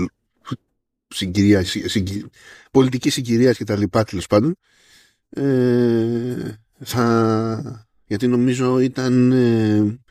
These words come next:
να κυκλοφορήσει κάπου κοντά μετά τη δολοφονία του Τσάρλι Κέρκ.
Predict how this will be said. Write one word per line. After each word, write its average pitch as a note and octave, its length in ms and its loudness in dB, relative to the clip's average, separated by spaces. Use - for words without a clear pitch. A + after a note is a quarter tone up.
να G#2 180 4
κυκλοφορήσει G#2 1300 -2
κάπου G2 1160 0
κοντά F#2+ 540 -2
μετά G2 340 -4
τη G2+ 260 -2
δολοφονία F#2+ 640 0
του F2+ 140 -6
Τσάρλι G2+ 340 0
Κέρκ. G#2 300 4